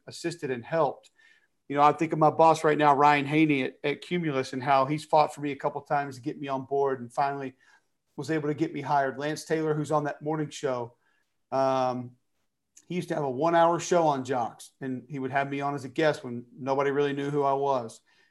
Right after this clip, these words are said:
You know, his old partner, Ian Fitzsimmons, has done everything he can to try to get me in front of people, help me,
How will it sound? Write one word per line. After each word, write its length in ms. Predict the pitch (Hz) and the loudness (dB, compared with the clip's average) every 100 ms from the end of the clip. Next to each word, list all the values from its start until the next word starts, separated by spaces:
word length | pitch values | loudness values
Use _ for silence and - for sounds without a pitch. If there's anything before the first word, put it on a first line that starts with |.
| _ | _
You 120 | 135 131 | -4 -4
know, 60 | |
his 220 | 131 156 | 0 2
old 200 | 170 165 | 4 4
partner, 280 | 165 160 151 | 4 2 2
Ian 260 | 151 160 156 | 0 0 -2
Fitzsimmons, 600 | 156 151 160 147 131 127 | -6 -8 -6 -4 -6 -8
has 300 | 135 127 120 _ _ | -8 -8 -10 _ _
done 160 | - 135 | -6 -4
everything 360 | 147 151 156 147 | -4 -4 -6 -6
he 120 | 151 | -8
can 260 | - 151 | -4 -4
to 60 | 139 | -4
try 180 | 135 143 | -4 -4
to 80 | 131 | -4
get 200 | 151 156 | -8 -8
me 100 | 143 | -10
in 100 | 131 | -10
front 220 | - 143 | -10 -10
of 80 | 127 | -10
people, 280 | 135 - | -12 -8
help 280 | 127 139 143 | -4 -4 -4
me, 320 | 139 135 131 | -6 -8 -8